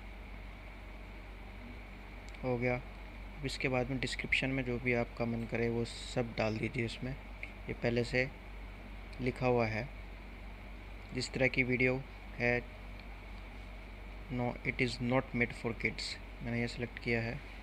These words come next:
Show more में आप tags लगा सकते हैं, ये मैंने पहले से लगाए हुए हैं। इसकी video मैं बाद में upload कर दूँगा। Allow meeting, allow all comments, सभी इस पे comments कर सकते हैं। Next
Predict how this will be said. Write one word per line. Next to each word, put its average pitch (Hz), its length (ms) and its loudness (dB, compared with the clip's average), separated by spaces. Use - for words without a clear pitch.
Show 123 220 2
more 120 240 4
में 120 120 4
आप 120 100 2
tags 120 340 6
लगा 117 200 4
सकते - 340 -2
हैं, 117 180 -2
ये 117 60 0
मैंने 117 160 2
पहले 117 300 2
से 123 100 -2
लगाए 113 300 0
हुए 107 160 0
हैं। 110 220 -2
इसकी - 220 2
video 117 200 4
मैं 120 160 2
बाद 113 320 0
में 117 80 0
upload 113 240 -2
कर 110 160 0
दूँगा। 110 300 -2
Allow 117 220 4
meeting, 120 380 0
allow 117 220 4
all 117 260 4
comments, 113 500 0
सभी 123 200 2
इस 120 100 -2
पे - 160 -2
comments 120 360 0
कर 120 120 -2
सकते 110 340 -4
हैं। 117 100 0
Next 120 320 0